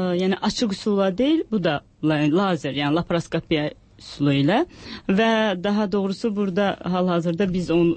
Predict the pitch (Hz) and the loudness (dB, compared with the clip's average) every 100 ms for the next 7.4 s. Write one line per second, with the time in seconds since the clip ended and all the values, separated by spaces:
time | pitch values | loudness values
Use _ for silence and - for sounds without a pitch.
0 | - - 147 151 151 147 - - 156 170 | -4 -6 -2 0 0 0 -4 -6 0 2
1 | 156 - - - - 165 165 160 156 147 | 2 -2 -20 -8 0 4 4 4 0 -2
2 | 156 139 147 - 156 147 143 - - - | -6 -4 -4 -4 -4 -4 -4 -8 -20 -8
3 | 156 151 156 143 143 254 - - - - | -4 0 2 2 2 2 -2 -12 -20 -14
4 | - 170 165 156 - - _ - - - | 0 4 4 2 -4 -12 _ -20 -20 -20
5 | - - 214 220 214 208 190 - - - | -10 -2 2 2 0 0 -2 -2 -12 -16
6 | - - - 170 - - 170 180 - - | -14 -12 -10 -10 -8 0 2 2 -2 -4
7 | 202 190 - | -2 0 0